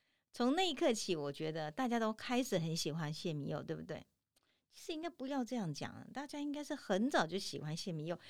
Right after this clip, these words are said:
只是没有想到就那一刻那一晚，大家如此更爱他咯。那这个谢明佑呢，他非常有意思哈。在我们采访他的时候呢，他后来我们请他留了一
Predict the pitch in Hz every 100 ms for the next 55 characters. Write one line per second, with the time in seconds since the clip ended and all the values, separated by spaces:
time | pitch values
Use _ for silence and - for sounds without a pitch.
0 | - - 254 359 302 285 311 247 180 214
1 | 208 262 277 220 - 190 240 254 202 208
2 | - 196 170 156 190 170 175 175 170 196
3 | 208 180 - - 190 143 - 165 156 147
4 | 135 - - _ _ _ _ _ 254 269
5 | - 233 320 285 302 226 220 208 196 190
6 | 208 202 208 196 165 165 156 165 151 -
7 | - 160 175 - - _ _ - 302 196
8 | 165 160 165 156 160 196 156 156 175 165
9 | - 156 156 175 160 151 147 - 202 -
10 | 262 190 170 156 185 170 165 160 165 147
11 | 165 -